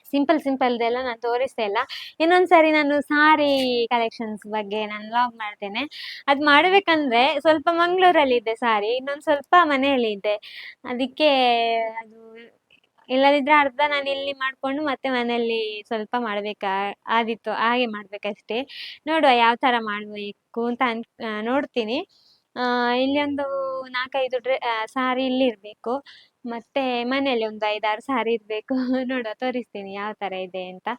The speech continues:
ಮಾತ್ರ ಅದ್ರದ್ದೆಲ್ಲ ಸಾರಿದು ಫೋಟೋಸ್ ಎಲ್ಲ ಇಲ್ಲ ಆಯ್ತಾ ನನ್ ಜೊತೆ. ಹಾಗೆ, ಆ, ಓಕೆ, ನನ್ ಡ್ರೆಸ್ ಕಲೆಕ್ಷನ್ಸ್ ಬಗ್ಗೆ ನಿಮಗೆ ಏನಾದ್ರೂ ಒಂದು ಕೇಳ್ಬೇಕಂತ ಇದ್ರೆ ಖಂಡಿತ ನನಗೆ ಮೆಸೇಜ್ ಮಾಡಿ.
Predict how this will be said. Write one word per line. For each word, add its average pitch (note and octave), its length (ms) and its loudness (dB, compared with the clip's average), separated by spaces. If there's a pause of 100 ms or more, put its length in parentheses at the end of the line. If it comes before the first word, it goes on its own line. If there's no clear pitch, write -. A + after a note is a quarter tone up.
(380)
ಮಾತ್ರ G#3+ 240 -6
ಅದ್ರದ್ದೆಲ್ಲ A#3 760 -2 (580)
ಸಾರಿದು G#3+ 920 -4 (200)
ಫೋಟೋಸ್ B3+ 360 -4
ಎಲ್ಲ G#3+ 180 -4
ಇಲ್ಲ A3+ 260 -4
ಆಯ್ತಾ - 200 -10
ನನ್ A#3 260 -2
ಜೊತೆ. G3 240 -8 (560)
ಹಾಗೆ, G#3+ 320 -4 (420)
ಆ, A3+ 340 -2
ಓಕೆ, C#4+ 280 -2
ನನ್ B3 260 -2
ಡ್ರೆಸ್ C4 460 0
ಕಲೆಕ್ಷನ್ಸ್ A3+ 640 -4
ಬಗ್ಗೆ G#3 440 -4
ನಿಮಗೆ A#3 420 -6
ಏನಾದ್ರೂ A3 680 -2
ಒಂದು G#3+ 540 -6 (800)
ಕೇಳ್ಬೇಕಂತ D4 640 2
ಇದ್ರೆ A#3 580 0
ಖಂಡಿತ C4 360 0
ನನಗೆ A#3+ 320 -2
ಮೆಸೇಜ್ C4+ 400 -2
ಮಾಡಿ. G#3 440 -4